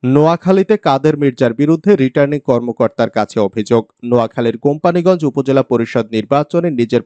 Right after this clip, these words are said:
পছন্দের তিন প্রার্থীকে ভোট না দিলে ভোটারদের কেন্দ্রে আসতে নিষেধ করা এবং হুমকি ধমকি দেওয়ার ঘটনায় বসুরহাট পৌরসভার মেয়র আব্দুল কাদের মির্জার বিরুদ্ধে রিটার্নিং কর্মকর্তার কাছে লিখিত অভিযোগ করা হয়েছে।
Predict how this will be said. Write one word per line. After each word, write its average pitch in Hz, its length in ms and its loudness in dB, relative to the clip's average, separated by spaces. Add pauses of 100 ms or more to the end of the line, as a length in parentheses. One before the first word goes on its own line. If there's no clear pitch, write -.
পছন্দের 170 560 -2
তিন 170 120 -2 (100)
প্রার্থীকে 127 460 -2
ভোট 113 340 -2
না 110 120 -4
দিলে 110 260 -2 (420)
ভোটারদের 175 560 0
কেন্দ্রে 156 320 0
আসতে 151 220 0
নিষেধ 120 380 -4
করা 123 220 -2
এবং 143 240 -2
হুমকি 143 380 -2
ধমকি 135 380 -4
দেওয়ার 110 320 2
ঘটনায় 117 480 -2
বসুরহাট 151 520 -2
পৌরসভার 120 560 -2
মেয়র 117 280 0
আব্দুল 110 320 -2
কাদের 110 320 -2
মির্জার 113 340 0
বিরুদ্ধে 107 440 -2 (500)
রিটার্নিং 185 460 2
কর্মকর্তার 160 680 -2
কাছে 131 300 -4
লিখিত 131 380 -4
অভিযোগ 113 380 -2
করা 107 220 -2
হয়েছে। 110 340 -2